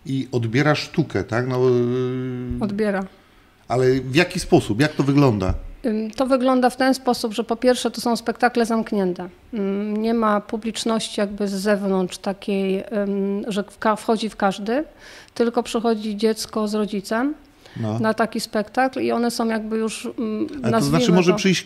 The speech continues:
Speaker 1: kilku, kilkunastu rodziców z
Speaker 2: Tak,
Speaker 1: takimi małymi dziećmi, tak?
Speaker 2: maksymalnie, to znaczy maksymalnie, no,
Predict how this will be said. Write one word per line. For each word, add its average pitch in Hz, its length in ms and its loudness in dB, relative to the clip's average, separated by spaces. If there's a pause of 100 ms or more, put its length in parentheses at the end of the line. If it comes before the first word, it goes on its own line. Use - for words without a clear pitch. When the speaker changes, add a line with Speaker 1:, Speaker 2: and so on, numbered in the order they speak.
Speaker 1:
kilku, 160 320 6
kilkunastu 143 600 2
rodziców 107 340 0
z - 20 -2
Speaker 2:
Tak, 269 200 4
Speaker 1:
takimi 110 180 0
małymi 214 340 4
dziećmi, 262 160 4
tak? 285 100 4
Speaker 2:
maksymalnie, 285 760 4
to 269 100 -2
znaczy 262 280 2
maksymalnie, 220 600 2
no, 240 240 0